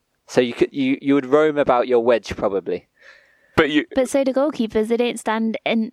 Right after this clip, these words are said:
Speaker 3: like,
Speaker 2: In the
Speaker 3: right
Speaker 2: goal
Speaker 3: in the
Speaker 2: all the
Speaker 3: goal all the
Speaker 2: time.
Speaker 3: time.
Speaker 2: <laughs> Wait, so wait, where are you saying they stand?
Speaker 1: So the wedge back was
Speaker 2: I know where the wedge is,
Speaker 1: the
Speaker 2: Aaron.
Speaker 1: wedge
Speaker 2: Don't
Speaker 1: back,
Speaker 2: point to the
Speaker 1: the,
Speaker 2: wedge.
Speaker 1: the wedge back was in the goal.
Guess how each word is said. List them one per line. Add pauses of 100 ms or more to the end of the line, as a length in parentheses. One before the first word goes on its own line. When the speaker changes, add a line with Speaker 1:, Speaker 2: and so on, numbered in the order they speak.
Speaker 3:
like,
Speaker 2:
In
the
Speaker 3:
right
Speaker 2:
goal
Speaker 3:
in
the
Speaker 2:
all
the
Speaker 3:
goal
all
the
Speaker 2:
time. (180)
Speaker 3:
time.
Speaker 2:
<laughs>
Wait,
so
wait, (500)
where
are
you
saying
they
stand? (120)
Speaker 1:
So (600)
the
wedge
back (100)
was
Speaker 2:
I
know
where
the
wedge
is,
Speaker 1:
the
Speaker 2:
Aaron.
Speaker 1:
wedge
Speaker 2:
Don't
Speaker 1:
back,
Speaker 2:
point
to
the
Speaker 1:
the,
Speaker 2:
wedge.
Speaker 1:
the
wedge
back
was
in
the
goal.